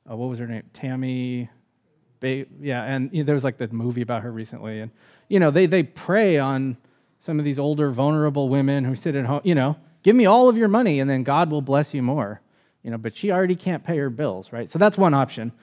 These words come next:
<clears throat> Another option is that, like, when the husband died, they needed,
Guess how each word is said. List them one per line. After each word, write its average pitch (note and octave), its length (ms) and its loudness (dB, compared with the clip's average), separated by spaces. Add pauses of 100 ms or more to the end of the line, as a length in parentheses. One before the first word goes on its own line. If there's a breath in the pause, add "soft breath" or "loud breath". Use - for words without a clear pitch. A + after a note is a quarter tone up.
<clears throat> - 200 -16
Another G3+ 720 6
option D#3 320 4
is C#3 120 2
that, C3+ 180 2
like, C#3 200 2 (280 soft breath)
when G3+ 200 4
the D#3+ 80 6
husband C#3 360 2
died, A#2 340 0 (760)
they F3 120 4
needed, E3+ 420 4